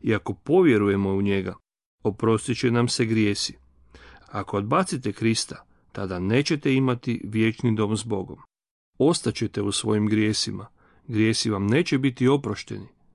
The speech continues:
Sve se svodi na to kako ćete se ponijeti prema djetešcu koje se rodilo u Betlehemu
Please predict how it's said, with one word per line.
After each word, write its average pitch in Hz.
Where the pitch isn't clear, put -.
Sve 190
se 156
svodi 123
na 104
to 139
kako 202
ćete 117
se -
ponijeti 131
prema 104
djetešcu 113
koje 98
se 104
rodilo 110
u 110
Betlehemu 107